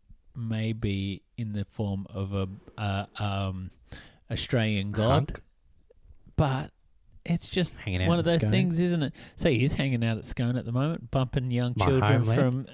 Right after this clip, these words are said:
Speaker 1: presenting the weather to
Speaker 2: Young
Speaker 1: make a
Speaker 2: children.
Speaker 1: surprise stop.
Speaker 2: <laughs>
Speaker 1: Uh,
Speaker 2: She's not young. She's, like, thirty years old reporter.
Speaker 1: No, no, they were meant to have children on for the, the segment to,
Speaker 2: Oh, did they?
Speaker 1: to present the weather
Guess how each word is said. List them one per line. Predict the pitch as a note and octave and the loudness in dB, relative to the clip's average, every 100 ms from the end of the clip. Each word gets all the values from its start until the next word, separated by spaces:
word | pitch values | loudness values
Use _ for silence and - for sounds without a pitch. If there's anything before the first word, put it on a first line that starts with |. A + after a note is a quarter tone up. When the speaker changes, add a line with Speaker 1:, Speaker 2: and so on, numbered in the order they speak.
| - - - - | -20 -20 -12 0
Speaker 1:
presenting | C3 B2 C3 - C3 | 0 2 -2 -2 -4
the | B2 | -2
weather | A#2+ B2+ C3 C3+ - _ _ _ - | 2 2 2 -2 -4 _ _ _ -8
to | - | -2
Speaker 2:
Young | C#3+ G#2+ | 2 2
Speaker 1:
make | G2 | 0
a | |
Speaker 2:
children. | - A2 G#2+ C#3 B2 | 4 4 6 4 4
Speaker 1:
surprise | |
stop. | - D#3+ E3 - | 2 -4 -4 -10
Speaker 2:
<laughs> | - - - - - | -10 -8 -4 -4 -2
Speaker 1:
Uh, | - F3 F3 | 2 4 4
Speaker 2:
She's | D#3+ G4+ | 2 4
not | G4+ D#3 | 4 4
young. | F3 G3+ | 4 4
She's, | F#4+ G4 F#4+ | 2 -2 2
like, | G4+ F4 - - - | 2 2 -10 -20 -6
thirty | - G4+ A4+ | 2 4 6
years | D#4+ D4 | 6 6
old | C#4+ E3+ D3 | 4 4 4
reporter. | C#3 C#3 F4 G4 F#2 - - - | 2 4 4 4 2 -2 -16 -10
Speaker 1:
No, | F3 F#3 | 0 2
no, | F#3+ G3+ | 4 4
they | F3+ | 2
were | G3 | 2
meant | G3 | 2
to | E3 | 2
have | D3+ - | 0 0
children | - E3+ E3+ C#3+ | -2 -2 -2 0
on | C3 | 0
for | B2 C#3 | 0 -2
the, | B2 B2 B2 B2+ - | 2 2 2 -2 -4
the | B2+ | -4
segment | - C3 B2+ B2+ C3 - | 0 0 2 -2 -2 -4
to, | C#3+ | 4
Speaker 2:
Oh, | A3 | 6
did | B2 F3+ F4+ | 8 6 6
they? | B2 | 6
Speaker 1:
to | G2 | 6
present | C3 C3+ A#2 C3 - | 4 2 2 -2 0
the | B2+ | 0
weather | B2+ B2+ B2 A2 | 2 2 2 0